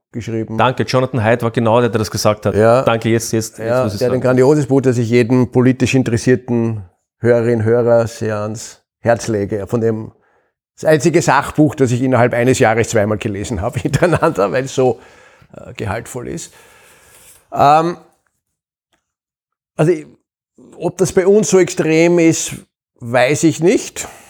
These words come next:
Speaker 1: Also ich glaub, da ist noch die Dialogfähigkeit höher. Also drum sehe ich jetzt auch ein bisschen, möchte ich das mahnend sagen,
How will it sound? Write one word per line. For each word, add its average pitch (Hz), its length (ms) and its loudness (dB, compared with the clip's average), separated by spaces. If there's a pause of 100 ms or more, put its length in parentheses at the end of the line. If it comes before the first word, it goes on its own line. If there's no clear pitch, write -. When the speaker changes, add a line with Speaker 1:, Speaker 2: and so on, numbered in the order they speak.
(2500)
Speaker 1:
Also 127 140 -2
ich 131 60 -6
glaub, 131 220 -2
da 139 100 4
ist 131 160 2
noch 135 160 0
die 135 120 -2
Dialogfähigkeit 123 1160 -2
höher. 160 560 2
Also 139 180 -2
drum 135 600 -4 (280)
sehe 131 240 -2
ich 113 80 0
jetzt 127 360 2
auch 131 640 0 (1200)
ein - 160 -20 (200)
bisschen, 113 480 -8
möchte 117 200 -6
ich 123 40 -2
das 117 100 -6
mahnend 127 460 2
sagen, 120 580 2